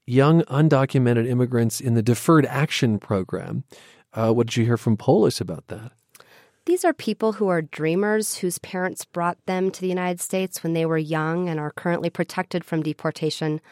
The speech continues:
Speaker 2: under an Obama-era program. Polis called them petrified that their current legal status would be canceled by the current president, and he says this would equate to Trump creating one million more illegal workers overnight.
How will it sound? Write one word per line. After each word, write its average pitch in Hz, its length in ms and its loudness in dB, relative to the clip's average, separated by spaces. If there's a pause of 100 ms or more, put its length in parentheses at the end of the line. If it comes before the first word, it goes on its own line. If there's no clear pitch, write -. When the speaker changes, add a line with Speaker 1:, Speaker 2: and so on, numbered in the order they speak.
(180)
Speaker 2:
under 208 280 2
an 180 100 2
Obama-era 156 640 -2
program. 147 640 -8 (560)
Polis 240 320 0
called 190 240 -2
them 180 120 2
petrified 151 800 -4
that 156 140 -6
their 160 120 -4
current - 400 -2
legal 180 280 -2
status 151 520 -2
would 160 160 0
be 160 120 -2
canceled 165 440 -4
by 151 140 -8
the 156 80 -6
current - 320 -8
president, 147 560 -6 (460)
and 180 140 0
he 220 120 0
says 208 280 0
this 185 200 -4
would 180 180 0
equate - 460 0
to 180 140 -6
Trump - 400 -2
creating 165 560 0
one 180 240 2
million 185 440 2
more 165 440 0
illegal 151 400 -4
workers 143 400 -6
overnight. 131 520 -10